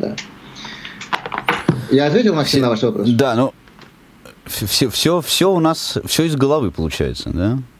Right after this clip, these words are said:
Speaker 1: Ну, из головы, ну, если уж совсем строго говорить, то всё из нервной системы, из гормонов,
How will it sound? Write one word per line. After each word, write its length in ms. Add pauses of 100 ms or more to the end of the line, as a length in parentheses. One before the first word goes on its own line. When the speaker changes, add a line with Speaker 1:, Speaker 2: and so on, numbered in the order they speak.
(1400)
Speaker 1:
Ну, 400
из 160
головы, 800
ну, 140
если 280
уж 120
совсем 280
строго 360
говорить, 420
то 100
всё 200
из 140
нервной 360
системы, 600
из 120
гормонов, 540